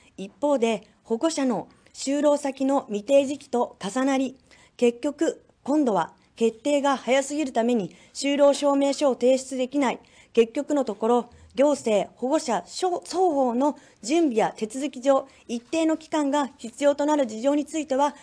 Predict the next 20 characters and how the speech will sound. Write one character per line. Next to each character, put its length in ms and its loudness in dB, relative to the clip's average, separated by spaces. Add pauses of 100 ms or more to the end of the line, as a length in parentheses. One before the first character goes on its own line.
(120)
承 220 6
知 100 -8
い 60 -6
た 100 2
し 100 -4
ま 120 2
し 100 -14
た。 220 0 (560)
と 100 2
は 220 2 (100)
い 140 0
え、 180 2 (260)
保 120 0
護 100 2
者 140 2
に 100 0
と 120 2
っ 60 -2
て 100 2
は 220 2